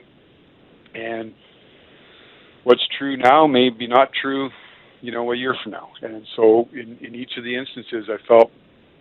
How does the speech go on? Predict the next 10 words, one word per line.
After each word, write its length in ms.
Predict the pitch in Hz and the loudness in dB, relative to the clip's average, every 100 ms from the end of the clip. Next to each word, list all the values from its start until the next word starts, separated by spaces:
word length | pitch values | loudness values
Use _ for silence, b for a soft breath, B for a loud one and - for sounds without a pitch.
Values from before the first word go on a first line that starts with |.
| 117 | -16
um, 400 | 107 110 107 101 _ _ _ _ _ _ _ | -14 -14 -16 -20 _ _ _ _ _ _ _
you 140 | - 117 | -12 -8
were 80 | 117 | -2
making 380 | 120 120 120 | 0 0 -4
the, 80 | 110 - _ | -10 -16 _
the 80 | 110 | -20
decision 440 | 104 104 131 123 | -18 -12 -10 -6
at 100 | 135 | -4
the 60 | 143 | -4
time 360 | - 127 113 | 2 2 2